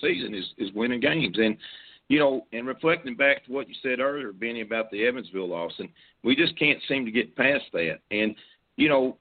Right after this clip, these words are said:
how many times do we say, you know, and, and Coach Calipari says that Kentucky is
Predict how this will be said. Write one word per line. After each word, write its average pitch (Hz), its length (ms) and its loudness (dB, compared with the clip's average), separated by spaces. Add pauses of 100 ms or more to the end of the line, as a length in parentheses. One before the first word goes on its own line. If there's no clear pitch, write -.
(320)
how 170 100 4
many 202 180 0
times 160 340 -2
do 123 80 -4
we 123 260 -6
say, 113 380 0 (300)
you 123 180 -2
know, 120 160 2
and, 110 80 -2
and 107 260 -4
Coach 160 300 0
Calipari 143 540 -2 (100)
says 113 280 2 (440)
that 120 200 4 (440)
Kentucky 160 460 0
is 117 140 -6